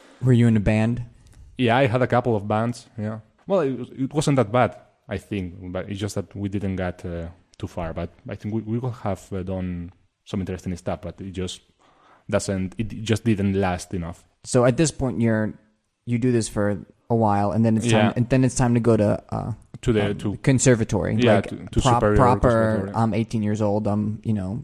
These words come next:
Speaker 1: going to
Speaker 2: Yeah.
Speaker 1: a conservatory every day.
Speaker 2: And this is when I started compos-, studying composition seriously, because previously I, you know, when you study harmony, counterpoint and all stuff, you do your, your little things, you compose a little bit, but,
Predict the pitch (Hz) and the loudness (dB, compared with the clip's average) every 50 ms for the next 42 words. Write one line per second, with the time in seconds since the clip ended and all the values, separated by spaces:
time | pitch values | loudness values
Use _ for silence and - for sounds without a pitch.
0 | - - 110 107 123 117 107 101 - - 110 107 - 110 107 113 117 - 110 98 | -6 -4 0 2 4 4 4 2 2 -2 -6 -6 -4 -4 -4 -4 -4 -4 -4 -4
1 | 107 107 107 101 107 101 95 95 - - _ _ _ _ - - 107 101 104 107 | -4 -4 -4 -6 -6 -6 -6 -8 -10 -14 _ _ _ _ -4 -2 -2 0 0 0
2 | 104 113 - - 107 98 98 95 98 - - 92 - 90 - 101 87 95 92 - | -2 -4 -4 -4 -4 -2 -2 -4 -4 -6 -8 -8 -8 -8 -10 -10 -10 -10 -12 -12
3 | - 107 104 - - - 104 101 98 - 98 95 98 - 110 104 101 - - 113 | -12 -14 -14 -10 -6 -4 -4 -4 -4 -4 -6 -8 -8 -6 -6 -6 -6 -6 -4 -4
4 | 107 101 107 107 - 117 104 104 90 95 - - - - 104 101 101 - - 107 | -2 -2 -4 -4 -6 -8 -8 -8 -8 -10 -12 -10 -8 -6 -6 -6 -6 -6 -6 -6
5 | 107 98 92 92 90 90 110 107 101 92 92 90 92 92 95 - - 110 98 98 | -4 -4 -4 -6 -8 -10 -12 -12 -12 -10 -10 -8 -10 -10 -10 -10 -10 -10 -8 -8
6 | 95 95 95 95 98 92 - - - - - - 101 101 101 101 98 98 98 98 | -8 -6 -6 -6 -6 -6 -6 -10 -14 -14 -6 -2 -2 -2 0 -2 -2 -4 -4 -4
7 | 101 101 98 101 98 - 107 101 101 101 90 - 110 104 101 98 98 95 - - | -4 -2 -4 -4 -4 -4 -6 -4 -4 -4 -4 -4 -4 -4 -4 -6 -8 -8 -8 -8
8 | 107 101 98 101 92 - 98 92 98 95 92 92 90 92 92 _ _ _ _ _ | -8 -6 -6 -6 -6 -6 -6 -6 -6 -6 -6 -6 -8 -10 -14 _ _ _ _ _
9 | _ _ - - 110 98 95 98 98 95 95 92 - - 98 95 98 104 107 107 | _ _ -14 -10 -8 -6 -4 -4 -4 -4 -4 -6 -8 -8 -6 -4 -4 -2 -4 -4
10 | - 113 104 - 98 92 - 98 98 92 95 98 95 95 92 87 85 95 101 98 | -4 -6 -6 -6 -6 -4 -4 -4 -4 -4 -4 -6 -6 -6 -8 -8 -8 -10 -10 -8
11 | - 95 - - | -10 -10 -12 -12